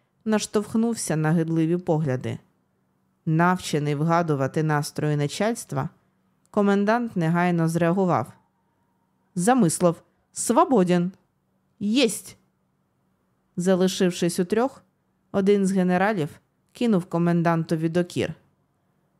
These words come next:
«Это похвально, что взращиваете столь преданные отечеству кадры. Очень похвально, вот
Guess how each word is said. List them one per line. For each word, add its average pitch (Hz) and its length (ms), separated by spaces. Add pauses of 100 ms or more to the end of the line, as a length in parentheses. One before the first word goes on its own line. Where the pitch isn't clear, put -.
(120)
«Это 151 580 (160)
похвально, 165 680
что 151 400
взращиваете 156 880
столь 156 300
преданные 151 680
отечеству 180 640
кадры. 139 460 (760)
Очень 147 500
похвально, 139 600
вот 151 220